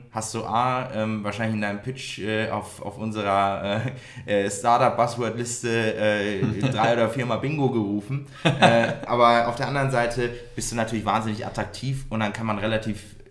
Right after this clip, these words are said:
Speaker 1: verlässlich auch da als, als, äh, als V C sagen: Okay, ich steck da jetzt eine große Summe an Geld rein.
Speaker 2: Okay, okay, cool. Ich habe übrigens noch mal ein kleines Easter Egg, was einfach, äh, ich im Zusammenhang mit Planted hier auch gefunden habe, und zwar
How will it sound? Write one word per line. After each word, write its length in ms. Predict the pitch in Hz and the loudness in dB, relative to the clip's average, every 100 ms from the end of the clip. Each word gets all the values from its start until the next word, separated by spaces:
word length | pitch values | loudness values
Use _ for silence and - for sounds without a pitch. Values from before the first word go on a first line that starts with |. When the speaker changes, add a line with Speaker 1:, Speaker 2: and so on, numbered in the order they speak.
| - - | -20 -14
Speaker 1:
verlässlich 680 | - 104 101 117 131 120 107 | -6 -4 -2 -4 -4 -6 -6
auch 160 | 101 | -8
da 100 | 107 | -4
als, 260 | 98 95 - | -6 -6 -8
als, 360 | 95 92 - - | -10 -10 -10 -6
äh, 180 | 98 | -4
als 220 | 95 98 - | -4 -8 -12
V 80 | |
C 160 | 92 110 | -8 -6
sagen: 240 | 101 101 | -4 -4
Okay, 140 | 101 98 | -6 -8
ich 100 | 92 | -8
steck 180 | 92 95 | -8 -6
da 60 | |
jetzt 240 | 98 92 95 | -6 -6 -8
eine 120 | 92 | -6
große 280 | 95 98 95 | -6 -6 -4
Summe 180 | 95 | -4
an 100 | 87 | -4
Geld 240 | 87 82 80 | -8 -10 -12
rein. 140 | 73 - - - - - | -14 -18 -20 -20 -20 -12
Speaker 2:
Okay, 280 | 101 127 101 82 90 | -10 -6 -6 -6 -14
okay, 260 | - 107 - | -12 -12 -10
cool. 140 | 104 - - | -14 -14 -14
Ich 80 | - | -10
habe 140 | - | -6
übrigens 240 | 120 131 131 | -2 0 0
noch 100 | 120 | -2
mal 140 | 120 | -2
ein 80 | 117 | -2
kleines 340 | 123 117 117 | -2 -2 -2
Easter 240 | 123 - 110 | -6 -2 0
Egg, 140 | 113 | 0
was 160 | 113 - | -2 -4
einfach, 280 | 104 104 - | -6 -8 -6
äh, 260 | 104 104 - - - | -4 -4 -6 -12 -14
ich 160 | - 110 | -14 -12
im 100 | 104 | -10
Zusammenhang 420 | 104 107 107 107 | -6 -4 -4 -6
mit 100 | - | -2
Planted 320 | 123 113 - | 0 0 -2
hier 160 | 117 104 | -2 -2
auch 80 | |
gefunden 340 | - - 120 110 | -4 -8 -6 -4
habe, 140 | 104 | -4
und 100 | 104 | -6
zwar 360 | - 107 107 | 0 2 2